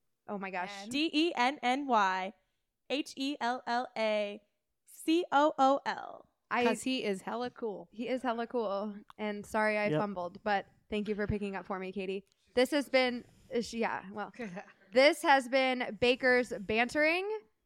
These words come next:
Speaker 3: Thanks for coming along for the ride, guys. It's
Speaker 1: Thank
Speaker 3: been
Speaker 1: you for
Speaker 3: fun
Speaker 1: being
Speaker 3: chatting.
Speaker 1: here.
Speaker 4: Exactly.
Speaker 2: Thanks for letting me
Speaker 4: Lil-,
Speaker 2: be here.
Speaker 4: He-, Helia, if you're watching this, you and me, SummerSlam.
Speaker 1: You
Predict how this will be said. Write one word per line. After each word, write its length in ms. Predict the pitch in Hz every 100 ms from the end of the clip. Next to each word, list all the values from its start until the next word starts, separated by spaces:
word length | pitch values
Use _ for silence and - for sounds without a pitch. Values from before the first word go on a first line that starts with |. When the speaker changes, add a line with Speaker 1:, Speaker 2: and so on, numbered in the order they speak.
| _
Speaker 3:
Thanks 260 | 247 247 -
for 80 | 277
coming 280 | - 262 254
along 400 | 247 254 277 -
for 100 | 294
the 80 | 311
ride, 340 | 302 233 214 214
guys. 320 | 208 208 214
It's 40 | 247
Speaker 1:
Thank 120 | 247
Speaker 3:
been 80 | 269
Speaker 1:
you 60 |
for 80 | 285
Speaker 3:
fun 100 | 254
Speaker 1:
being 100 | 294
Speaker 3:
chatting. 280 | 254 214 -
Speaker 1:
here. 260 | 247 247
Speaker 4:
Exactly. 880 | 202 190 - 180 143 120 - 135 127 -
Speaker 2:
Thanks 240 | 233 220 -
for 100 | 214
letting 300 | 214 208 208
me 80 |
Speaker 4:
Lil-, 220 | 160 196 208
Speaker 2:
be 80 |
here. 240 | 196 190 175 196
Speaker 4:
He-, 120 | 196 - _ _ _ 190
Helia, 460 | 196 240 240 180 -
if 160 | 202 196
you're 140 | 202 226
watching 340 | 240 - 247
this, 280 | 262 - - _ _ _ _ _ _
you 160 | 190 247
and 80 |
me, 240 | 277 220 - _ _ _ _ _
SummerSlam. 760 | - - 190 175 - 139 131 - -
Speaker 1:
You 120 | 233